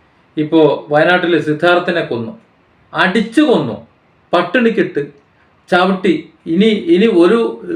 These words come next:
പറയാൻ പറ്റാത്ത രീതിയിലൊക്കെ, ആ, മർദ്ദിച്ച് അവശനാക്കി കൊന്നു, എന്നിട്ട് കെട്ടിത്തൂക്കി. എന്നിട്ടും അവരെ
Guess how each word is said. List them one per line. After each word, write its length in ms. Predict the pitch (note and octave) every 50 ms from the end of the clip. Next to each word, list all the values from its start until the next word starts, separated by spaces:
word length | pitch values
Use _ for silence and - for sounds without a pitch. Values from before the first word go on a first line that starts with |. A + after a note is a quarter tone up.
| E3 - - _ -
പറയാൻ 320 | E3 D#3+ F3 G3+ A3+ B3 A#3 -
പറ്റാത്ത 380 | F#3 - - G#3+ A3+ A#3+ - A#3+ G#3 F#3+
രീതിയിലൊക്കെ, 560 | F#3 F3 F#3 F3 D#3+ C3+ - - - F#3 D#3 - - - _ _ _ _ _ _ _ _ - D3
ആ, 40 | C#3 C#3 C#3 C#3+
മർദ്ദിച്ച് 500 | D3 D3+ D#3 E3 D#3+ D#3+ F#3+ F#3 F#3 F3 D#3+ C#3+
അവശനാക്കി 520 | C#3+ D3+ D3+ E3 D#3+ D3 C3 - - A#2+ -
കൊന്നു, 220 | A#2+ A2+ A2 - - _ _ _ _ _ _ _ _ _ _ _ _ _ _ _ _ _ -
എന്നിട്ട് 220 | D#3+ F#3 G3 G3+ G3 E3+
കെട്ടിത്തൂക്കി. 500 | D#3+ D3+ - C3+ A#2+ A2+ A2 - - - _ _ _ _ _ _ _ _ _ _ _ _ _ -
എന്നിട്ടും 280 | E3 F3 G3 F#3 A#3 A3+ - E3+ E3+
അവരെ 220 | F3 G3+ A#3+ C4+